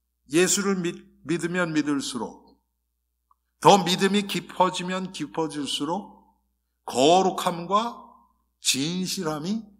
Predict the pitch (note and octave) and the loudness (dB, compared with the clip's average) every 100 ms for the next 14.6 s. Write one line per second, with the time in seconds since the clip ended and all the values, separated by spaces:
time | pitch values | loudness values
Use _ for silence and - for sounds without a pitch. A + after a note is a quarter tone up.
0 | _ - C4 - - - F#3 - - A#2+ | _ -12 -10 -8 -8 -6 -10 -14 -10 -8
1 | C3 A#2+ B2+ - G2+ G#2+ A2+ G#2+ G2+ F#2+ | -6 -8 -10 -10 -8 -6 -6 -8 -8 -10
2 | - F#3 - _ _ _ - - - - | -10 -10 -18 _ _ _ -6 -4 -4 -4
3 | - G3 G3 F#3+ F#3 C3+ G2+ - - - | -2 0 0 0 -6 -10 -12 -16 -20 -20
4 | _ _ _ _ _ _ _ - F#3+ A3 | _ _ _ _ _ _ _ 0 2 2
5 | D#3+ C#3+ C#3+ F#3 G#3 G3 G3 - F#3 - | 0 -2 4 6 6 4 -2 -2 -8 -8
6 | - C#3 B2 C#3+ D#3 A#2+ - B2 B2+ A#2+ | -8 -8 -2 2 2 0 -4 0 0 -2
7 | - - - D3 D#3+ C#3 C#3+ C#3 C3+ C#3 | -12 -18 0 6 6 6 0 0 2 2
8 | C#3+ C#3 D3 C3 C3 A2+ C#3 F#3+ D#3 G#2 | 2 0 -2 -4 -6 -4 -2 0 -2 -4
9 | E2 - - - _ _ _ _ _ _ | -8 -12 -12 -18 _ _ _ _ _ _
10 | _ - E3 - G#3 B3 C4 A#3 A#3 A#3 | _ 2 4 8 10 12 10 8 6 4
11 | - - - - E3 F#3 F#3+ F#3 - _ | -2 -10 -16 0 2 2 0 -12 -20 _
12 | _ _ _ _ _ _ - B3 A#3 - | _ _ _ _ _ _ 2 4 4 0
13 | C#3 A#2 F#2 - - - _ _ _ - | -4 -4 -6 -12 -16 -18 _ _ _ 4
14 | E3+ A3+ - D3+ D3 | 8 8 6 -2 -6